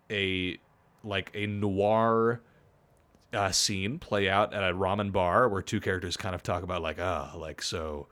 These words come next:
like, again, kind of that high-minded discussion of morality, uh, play out over at a bar. I've seen a deadly game of musical chairs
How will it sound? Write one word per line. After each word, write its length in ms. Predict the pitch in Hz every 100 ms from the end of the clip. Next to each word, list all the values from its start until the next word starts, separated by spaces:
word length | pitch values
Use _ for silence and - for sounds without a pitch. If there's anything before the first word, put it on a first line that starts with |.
| - _ _ -
like, 220 | 98 92 -
again, 340 | 123 123 92
kind 220 | - 113
of 100 | 107
that 220 | 101 90 -
high-minded 840 | - 107 107 101 101 104 98 90 - _ _ -
discussion 520 | 110 - 110 107 110
of 140 | 107 104
morality, 720 | 104 90 92 98 98 117 151
uh, 260 | - 90 92
play 260 | - 98
out 140 | 95 101
over 180 | 101 107
at 40 |
a 40 | 98
bar. 420 | 87 82 104 - - - - -
I've 160 | 117 117
seen 260 | - 127
a 140 | 117 110
deadly 440 | 98 113 117 139
game 340 | 120 113 117 120
of 120 | 107
musical 340 | 98 107 104 107
chairs 800 | - - 85 78 101 180 -